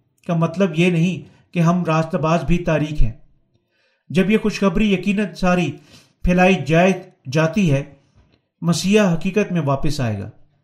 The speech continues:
یسوع مسیح ہمارا مسیحا اس دنیا میں خدا کے برہ کے طور پر، قربانی کے جانور کے طور پر آیا اور اپنے بدن کے لیے یسوع،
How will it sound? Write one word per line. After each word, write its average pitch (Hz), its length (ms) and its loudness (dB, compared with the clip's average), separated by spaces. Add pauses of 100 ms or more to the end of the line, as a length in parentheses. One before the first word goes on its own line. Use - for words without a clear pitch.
(1300)
یسوع 180 340 0
مسیح 202 340 -2 (440)
ہمارا 175 320 0
مسیحا 180 420 0
اس 160 260 -4
دنیا 175 320 0
میں 143 180 -2 (420)
خدا 196 260 2
کے 196 140 -2
برہ 165 360 2
کے 180 80 -2
طور 170 260 2
پر، 156 300 -2 (360)
قربانی 180 440 2
کے 190 100 0
جانور 165 340 0
کے 175 140 -4
طور 151 200 -2
پر 147 180 6
آیا 107 200 0 (640)
اور 156 100 0
اپنے 160 260 0
بدن 180 320 2
کے 180 100 -2
لیے 160 420 0
یسوع، 170 320 -2